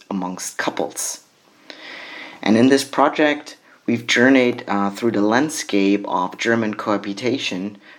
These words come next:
conducting insightful interviews with fifty unique, um, couples in Germany.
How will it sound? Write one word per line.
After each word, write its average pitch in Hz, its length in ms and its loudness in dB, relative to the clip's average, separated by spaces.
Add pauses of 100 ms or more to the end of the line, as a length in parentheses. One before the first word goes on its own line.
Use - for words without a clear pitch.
(100)
conducting 110 680 -2
insightful 123 720 -2
interviews 107 680 -4
with 101 160 -6
fifty 127 400 -4
unique, 104 800 -4
um, 92 340 -8
couples 101 420 -8
in 95 100 -8
Germany. 90 540 -4